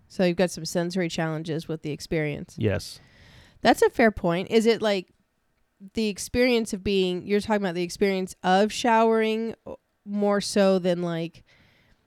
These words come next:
Speaker 1: the, uh, um, like, water aversion?
Speaker 2: Yeah, like, I, I, I, I think it's, like, for instance, like, I'll get in the shower and the air pressure changes, you know, when you're in the shower and the, and the, um,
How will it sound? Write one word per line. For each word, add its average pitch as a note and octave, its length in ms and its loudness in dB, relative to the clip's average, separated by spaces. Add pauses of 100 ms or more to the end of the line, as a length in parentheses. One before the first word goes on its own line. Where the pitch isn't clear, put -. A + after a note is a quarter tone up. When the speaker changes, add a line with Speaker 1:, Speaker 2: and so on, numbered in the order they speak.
(440)
Speaker 1:
the, F#3 180 2
uh, E3 100 0 (200)
um, E3+ 280 -2
like, D#3 220 -2
water E3+ 320 6
aversion? F#3+ 600 -2 (720)
Speaker 2:
Yeah, D#3+ 240 10
like, C3+ 160 8
I, C#3+ 100 4
I, D3 260 -8 (280)
I, D3 120 6
I B2+ 40 8
think D#3+ 200 4
it's, - 300 2 (320)
like, D3 320 6
for D#3 160 6
instance, D#3 340 4
like, C3+ 160 6
I'll C3+ 80 6
get C#3 140 6
in C#3+ 100 4
the C3 60 6
shower C3 420 6
and B2 200 2
the A2 140 -2
air A#2 180 0
pressure C#3 360 0
changes, D3 480 0
you D3+ 80 -2
know, D#3 140 4
when D3+ 100 2
you're C3+ 100 2
in A#2+ 80 2
the A#2 60 0
shower A#2+ 360 2
and A#2 160 2
the, G#2 120 -2 (160)
and A2 160 -2
the, G#2+ 220 0
um, F#2+ 360 -4